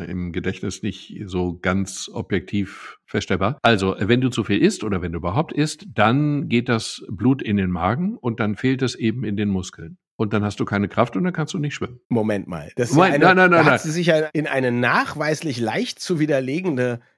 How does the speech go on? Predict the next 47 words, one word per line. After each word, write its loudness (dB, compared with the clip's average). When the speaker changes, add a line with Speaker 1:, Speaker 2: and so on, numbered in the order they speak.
Speaker 2:
Sache 0
jetzt -4
reingesteigert, -6
oder? -6
Also 2
wenn 0
man 0
isst, -4
geht -2
das -10
Blut 0
in -4
den -2
Magen. -4
In 2
den 2
Magen, 2
das -6
wäre 0
ja -2
überhaupt 0
schon -2
mal, -6
wenn 0
du 2
Blut 2
im 0
Magen -2
hast, -4
hast -6
du, -10
glaub -6
ich, -4
ein -6
ernstes -6
Problem, -4
oder? 0
Speaker 1:
Das 0
ist -4
korrekt. 4
Speaker 2:
Die 0
harmloseste 2
Variante 2
heißt 0
Magengeschwüre. -2
Speaker 1:
Ja, 6
ja. 4